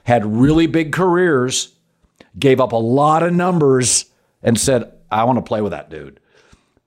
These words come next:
A lot of people gonna wanna play with Jokic. That's an egoless guy. I mean, if you were a shooter, it's like, who would you wanna play with?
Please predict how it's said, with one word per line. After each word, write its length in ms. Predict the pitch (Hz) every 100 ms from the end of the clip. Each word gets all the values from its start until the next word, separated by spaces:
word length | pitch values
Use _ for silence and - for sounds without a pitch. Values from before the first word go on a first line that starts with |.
| _
A 60 | 104
lot 560 | 95 107 131 135 127
of 100 | 120
people 300 | - 117 95
gonna 160 | 101 104
wanna 180 | 101 98
play 180 | - 95
with 140 | 82
Jokic. 480 | 76 73 - - - _ -
That's 220 | 123 -
an 120 | 104 - 139
egoless 640 | 143 151 165 151 139 -
guy. 580 | 143 135 131 135 135 110 - - - _ _ _ _ -
I 40 |
mean, 120 | 147 170
if 300 | 165 170 131
you 140 | 208
were 140 | 220 190
a 40 |
shooter, 480 | - 202 175 80 - _ - - - _ _ _ _ _ _ -
it's 160 | -
like, 340 | 143 123 - _ _ _ - - _ _
who 160 | - 135
would 140 | 139
you 80 | 139
wanna 140 | 135
play 200 | 113 151
with? 220 | 156 -